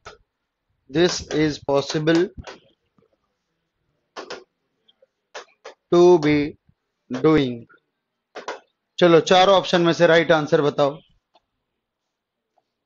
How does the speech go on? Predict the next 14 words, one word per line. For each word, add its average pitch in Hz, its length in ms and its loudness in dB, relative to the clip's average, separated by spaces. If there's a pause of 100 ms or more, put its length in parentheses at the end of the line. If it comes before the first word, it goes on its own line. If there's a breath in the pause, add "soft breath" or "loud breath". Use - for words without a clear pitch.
(800)
चारों 180 240 4
आंसर 180 280 2
में 175 140 2
से 180 140 2
राइट, 175 400 2
चारों 175 360 2
ऑप्शन 175 320 0
में 170 120 2
से 165 120 0
राइट 165 240 4
आंसर 165 260 2
बताओ। 165 320 0 (280 loud breath)
It 208 140 4 (200)
is 180 180 4